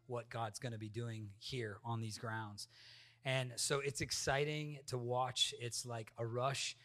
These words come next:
but there's something else here. See, I believe that, that this paradigm of the widow's mite being how this happens is because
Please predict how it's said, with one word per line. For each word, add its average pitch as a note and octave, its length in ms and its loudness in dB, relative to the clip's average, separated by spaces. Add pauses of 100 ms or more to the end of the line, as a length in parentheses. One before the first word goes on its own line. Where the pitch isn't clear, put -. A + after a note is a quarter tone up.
(440)
but E3+ 180 0
there's D#3+ 180 2
something G#3+ 640 -2 (140)
else D#3+ 360 4
here. B2 420 -2 (1120)
See, F3 400 0 (340)
I F#3 200 10
believe E3 500 2
that, D3+ 180 4 (260)
that D3 220 4 (120)
this D#3+ 300 4 (180)
paradigm E3 640 6
of C3 140 2
the C#3 80 10
widow's D3 440 4
mite C#3 380 2 (120)
being D#3 320 0
how C#3 220 2
this C3+ 160 -2
happens C3+ 440 2
is C3 100 0
because C#3 400 0